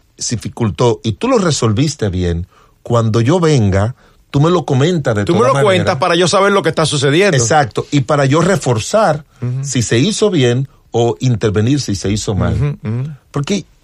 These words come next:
Speaker 1: porque no hay manera de que nosotros le digamos a ustedes, hombres,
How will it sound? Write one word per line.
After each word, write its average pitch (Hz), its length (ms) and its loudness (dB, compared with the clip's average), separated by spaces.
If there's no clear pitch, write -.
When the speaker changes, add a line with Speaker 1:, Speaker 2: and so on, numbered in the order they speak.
Speaker 1:
porque 147 300 -4
no 160 140 2
hay 214 100 4
manera 151 600 4
de 117 120 0
que 120 120 0
nosotros 113 640 0
le 107 120 0
digamos 117 420 0
a 107 60 2
ustedes, 95 520 -2
hombres, 85 600 -2